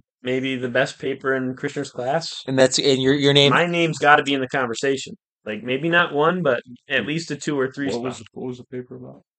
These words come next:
Speaker 1: Fifteen dollar minimum wage and why it's bad.
Speaker 3: Okay.
Speaker 2: Ethan?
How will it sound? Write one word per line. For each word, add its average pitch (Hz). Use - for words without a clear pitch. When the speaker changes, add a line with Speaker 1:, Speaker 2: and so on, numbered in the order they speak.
Speaker 1:
Fifteen 180
dollar 156
minimum 147
wage 139
and 120
why 127
it's 120
bad. 104
Speaker 3:
Okay. -
Speaker 2:
Ethan? 147